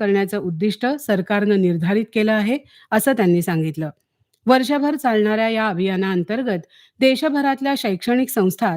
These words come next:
तसंच पंचायतींमध्ये प्रबोधनपर विविध कार्यक्रम राबवले जाणार आहेत. भारतीय रिझर्व्ह बँकेचे गव्हर्नर संजय मल्होत्रा आज बँकेचं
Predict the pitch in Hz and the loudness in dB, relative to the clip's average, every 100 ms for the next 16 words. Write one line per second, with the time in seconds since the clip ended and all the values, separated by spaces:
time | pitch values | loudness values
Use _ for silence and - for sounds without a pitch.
0 | 165 196 220 208 202 185 214 254 262 214 | -2 -2 -2 -2 0 2 2 0 2 2
1 | 190 180 202 151 _ _ _ 254 240 269 | 4 2 0 -2 _ _ _ 0 2 2
2 | 285 285 277 285 233 208 233 277 285 190 | 2 2 2 0 0 0 0 0 0 0
3 | 180 202 233 220 175 175 190 226 185 165 | 0 -2 0 0 0 2 2 2 0 0
4 | 151 151 147 _ _ _ - _ _ _ | -2 -6 -8 _ _ _ -20 _ _ _
5 | _ _ _ _ - 220 277 302 311 349 | _ _ _ _ 0 4 4 2 0 -2
6 | 339 294 285 294 269 226 214 226 247 226 | 0 -2 -2 -2 -2 -2 -2 -6 -6 -4
7 | 208 214 233 269 - 214 190 202 196 180 | -2 -2 -2 -4 -2 0 2 2 0 0
8 | 220 208 160 - 196 208 185 196 185 269 | -2 -2 -4 -6 -4 -4 -2 0 0 0
9 | 285 202 | 0 0